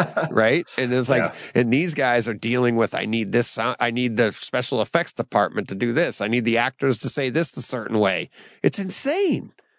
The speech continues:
Speaker 2: And
Speaker 1: It
Speaker 2: it's
Speaker 1: is totally insane.
Speaker 2: it's, yeah. And it's, and then
Speaker 1: It's really incredible how it all pulls together to create this amazing art.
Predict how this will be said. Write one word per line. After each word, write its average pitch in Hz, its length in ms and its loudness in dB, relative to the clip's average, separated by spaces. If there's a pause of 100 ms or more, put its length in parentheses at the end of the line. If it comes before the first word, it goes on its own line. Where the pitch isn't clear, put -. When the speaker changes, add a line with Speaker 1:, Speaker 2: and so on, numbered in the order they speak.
(600)
Speaker 2:
And 67 120 0
Speaker 1:
It 87 40 2
Speaker 2:
it's 80 100 0
Speaker 1:
is 78 160 -6
totally 80 400 -4
insane. 73 400 -6
Speaker 2:
it's, - 340 -6 (280)
yeah. 190 400 -2 (360)
And 143 140 2
it's, 135 180 0 (380)
and 131 160 -2
then 180 180 4
Speaker 1:
It's 196 160 2
really 143 300 6
incredible 110 460 8
how 101 200 6
it 95 80 4
all 98 140 8
pulls 98 300 0
together 85 360 2
to 73 120 -6
create 85 340 -4
this 82 260 -8 (120)
amazing 87 560 -4
art. 82 280 0